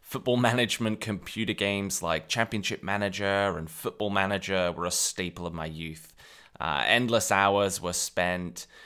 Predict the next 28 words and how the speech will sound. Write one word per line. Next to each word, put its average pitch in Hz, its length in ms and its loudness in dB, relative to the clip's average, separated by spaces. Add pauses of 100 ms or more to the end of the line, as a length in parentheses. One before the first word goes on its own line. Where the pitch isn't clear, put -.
(120)
you - 60 -10
know, 73 40 -10
refining 80 540 -4
tactics, - 1120 -4
making 80 580 -8 (160)
audacious 85 560 -6
transfers, 87 920 -2 (640)
and 143 60 4
of 143 60 0
course 160 240 6
adding 117 440 6
me 98 240 0
and 95 100 0
all 92 120 0
of 92 60 -2
my 90 120 2
friends 85 400 -4
into 87 140 -6
the 98 60 -6
game 82 360 -6
via 82 180 0
the 87 80 -4
player 82 400 -2
editor 87 480 0
with 85 340 -6
ridiculously 95 760 -2
high 85 240 0
stats. - 640 -2